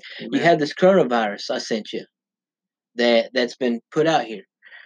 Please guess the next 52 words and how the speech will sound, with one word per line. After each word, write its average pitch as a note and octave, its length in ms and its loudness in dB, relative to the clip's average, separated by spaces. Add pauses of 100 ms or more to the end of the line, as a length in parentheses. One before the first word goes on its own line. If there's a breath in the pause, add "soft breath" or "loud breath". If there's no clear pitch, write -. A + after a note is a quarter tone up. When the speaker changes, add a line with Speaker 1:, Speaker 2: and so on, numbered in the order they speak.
(600 loud breath)
Speaker 1:
How F3 180 2
did F3 200 4
you D#3 120 -2
respond C3+ 520 -2
to G#2+ 80 -4
it? F#2 100 -12
Did B2+ 160 -6
you C#3+ 80 -4
Speaker 2:
Mm-hmm. C#3 60 -4
Speaker 1:
respond C#3+ 340 -2
in C3 60 -4
a B2 80 2
way C#3 200 4
where A2+ 140 2
God A#2+ 280 0
says, G#2+ 200 -8
'Well A#2 300 -2
done'?" C#3+ 420 0 (360)
Speaker 2:
Mm-hmm. B2 300 -8 (680 soft breath)
Speaker 1:
Or C3 180 6
Speaker 2:
Mm-hmm. A#2 80 2
Speaker 1:
he's D3 120 2
gonna D3 160 4
sit D#3 200 -2
and C3+ 120 -2
say, C#3 160 4
"Hey, E3 360 2 (640 loud breath)
you F3 120 2
freaked F3 440 2
out, F3 360 6
and C3 680 -4
I E3 100 2
couldn't E3+ 260 0
tell E3+ 160 4
you D#3+ 180 4
Speaker 2:
<laughs> D3+ 60 2
Speaker 1:
apart E3 360 4
from D3+ 240 2
your C3 80 0
neighbor D#3+ 360 4
who's C#3 220 0
Speaker 2:
No. C#3 140 4
Speaker 1:
not F#3+ 100 4
a D#3+ 60 0
Christian, C#3+ 560 0
who's B2+ 140 -4
Speaker 2:
No. G#2+ 100 -4
Speaker 1:
going E3+ 320 4
to A2 80 2
hell." B2+ 320 2 (480 loud breath)
And, C#3 460 2
Speaker 2:
Yeah. B2 220 -6